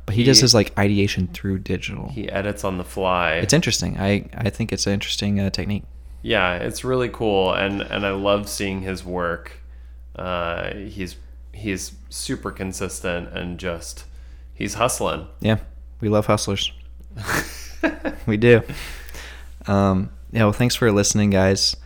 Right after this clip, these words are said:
Speaker 1: Again, check out all the content at minor details podcast dot com. You can see all the images of all the things we talked about. Um, and, yeah, if you wanted to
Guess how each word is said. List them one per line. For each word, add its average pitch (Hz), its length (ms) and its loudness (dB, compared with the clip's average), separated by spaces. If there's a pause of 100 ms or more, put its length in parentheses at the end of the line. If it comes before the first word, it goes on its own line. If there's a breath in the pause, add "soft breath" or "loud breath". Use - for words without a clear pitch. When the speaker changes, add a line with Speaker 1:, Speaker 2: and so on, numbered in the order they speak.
(320 soft breath)
Speaker 1:
Again, 104 580 4
check - 240 -2
out 98 100 4
all 92 160 4
the 92 260 4
content 92 720 0 (100)
at 90 200 0
minor 90 320 2
details 92 460 0
podcast 95 540 0
dot - 200 -2
com. 92 320 0 (540 loud breath)
You - 80 -16
can 92 100 -4
see - 160 -2
all 90 120 2
the - 120 -4
images 90 400 0
of 90 120 0
all 90 140 0
the 90 120 -2
things 95 260 -2
we 92 60 0
talked 90 260 -4
about. 95 360 -4 (560 loud breath)
Um, 90 520 0 (720)
and, 90 480 0 (640)
yeah, 117 280 2
if 98 140 -4
you 104 80 2
wanted 98 220 4
to 92 280 0